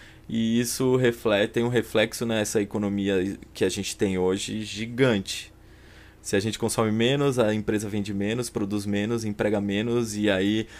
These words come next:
as pessoas ganham menos e consomem, consomem menos, e et cetera. É o que eu acho. Mas eu acho que essa é uma,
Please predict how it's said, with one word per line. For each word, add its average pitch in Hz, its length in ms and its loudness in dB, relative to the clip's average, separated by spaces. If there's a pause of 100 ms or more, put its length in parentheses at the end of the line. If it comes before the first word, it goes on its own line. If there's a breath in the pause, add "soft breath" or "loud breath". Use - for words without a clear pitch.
(220 loud breath)
as 95 100 -6
pessoas 110 320 4
ganham 113 240 2
menos 110 380 -2
e 113 60 -8
consomem, 107 640 -2
consomem 101 440 -2
menos, 101 460 -4
e 101 80 -2
et 101 120 -4
cetera. - 520 -14 (180)
É - 160 -10
o - 60 -8
que - 100 -10
eu 101 140 -4
acho. - 340 -16 (560 loud breath)
Mas 95 440 2
eu 101 120 4
acho 107 320 4
que 113 720 2 (320)
essa - 300 -2
é 101 60 4
uma, 98 680 -2